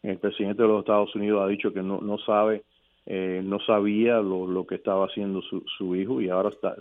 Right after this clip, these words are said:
se, se, se demuestra en eso, en esa computadora, en todo lo, los, ah, lo que es emails, que él sabía muy bien lo que estaba haciendo su hijo,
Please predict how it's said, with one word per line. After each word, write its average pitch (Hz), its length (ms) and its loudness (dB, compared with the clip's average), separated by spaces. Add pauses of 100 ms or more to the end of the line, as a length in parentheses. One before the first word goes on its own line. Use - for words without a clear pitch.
se, 95 160 -4
se, 87 220 -4
se 98 140 -4
demuestra 95 500 -2
en 92 100 -6
eso, 104 260 -2 (360)
en 98 140 -2
esa 113 200 2
computadora, 101 880 2
en 90 140 -8
todo 101 320 2
lo, 104 360 2
los, 92 300 -2
ah, 90 300 -2 (540)
lo 90 140 -4
que 98 160 0
es 92 100 -6
emails, 117 580 0 (480)
que 104 100 4
él 104 160 -2
sabía 107 320 4
muy 107 240 2
bien 110 220 2
lo 131 100 -2
que 113 60 -4
estaba 95 300 0
haciendo 95 320 -4
su 85 200 -6
hijo, 127 240 -8